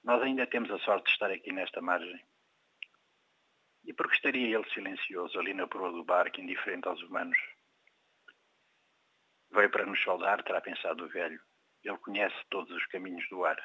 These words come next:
Foi quando se começou a ouvir um canto do tempo e por um instante tudo ficou sossegado.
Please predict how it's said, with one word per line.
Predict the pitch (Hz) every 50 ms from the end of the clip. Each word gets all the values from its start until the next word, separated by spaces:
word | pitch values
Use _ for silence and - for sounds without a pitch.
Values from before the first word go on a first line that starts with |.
| - - _ _ _ _ _ - - _ _ _ _ _ _ _ _ _ _ _ _ _ _ _ _ -
Foi | - 113 110
quando | - 120 120 127 127 127
se | - -
começou | - 123 - - - 113 113 104
a | 101
ouvir | 90 95 104 104
um | 107 104 92
canto | - - 107 101 95 - 95
do | 90 95 90
tempo | - - 95 92 98 98 - - - _ _ _ _ _ _ _ _ _ _ _ _ _ _ -
e |
por | - - -
um | 110
instante | 120 117 - - - - 107 110 117 120 - - - - - - _
tudo | - 120 117 113 -
ficou | - - 104 - - 101 95 -
sossegado. | - - 90 - - - 95 82 82 -